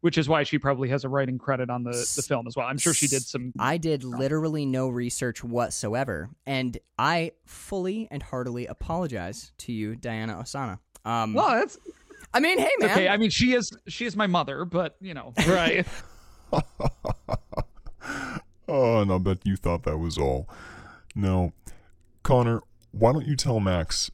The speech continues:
Speaker 4: the rest of it?
Speaker 1: Quick Diana Osana spotlight. <laughs>
Speaker 2: Yeah, let's do it. The little
Speaker 1: Diana
Speaker 2: sidebar.
Speaker 1: Lynn Osana,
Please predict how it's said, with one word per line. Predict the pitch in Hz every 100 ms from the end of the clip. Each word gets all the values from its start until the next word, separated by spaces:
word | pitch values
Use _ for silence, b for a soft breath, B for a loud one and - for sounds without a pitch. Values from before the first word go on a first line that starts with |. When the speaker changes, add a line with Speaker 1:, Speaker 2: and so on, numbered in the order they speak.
| -
Speaker 4:
the | 95 90
rest | - 82 78 - -
of | -
it? | - - - - - - - - - -
Speaker 1:
Quick | 247 180
Diana | 180 185 202 170
Osana | 160 - 175 160
spotlight. | - - 151 143 - 196 -
<laughs> | -
Speaker 2:
Yeah, | 139 269 277
let's | 202 262 180
do | 233 214
it. | 156
The | 202
little | 240 220 -
Speaker 1:
Diana | 208 208 190
Speaker 2:
sidebar. | 151 240
Speaker 1:
Lynn | 233 254
Osana, | 220 202 - - 190 156